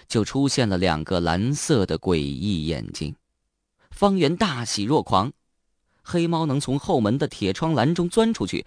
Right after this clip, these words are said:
它可以帮自己传递信息给四四幺女生寝室的女生们。“喵喵，过来。”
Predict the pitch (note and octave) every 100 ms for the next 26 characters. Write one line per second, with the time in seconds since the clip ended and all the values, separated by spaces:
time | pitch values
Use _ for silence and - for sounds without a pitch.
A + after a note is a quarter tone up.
0 | - - A#2 - A2 F#2+ A#2 A#2 A#2+ F#2
1 | - C3+ B2 - A2 - D#3 - - A#2
2 | - D#3+ A#2+ A#2+ D#3 D3+ G2+ G2+ D#3 -
3 | F#2+ G2 B2+ A2 F2+ C2+ - F#3 F3 _
4 | _ _ _ _ _ _ _ _ _ C4+
5 | B3 B3+ B3 - - C#4+ C#4+ G3 D3+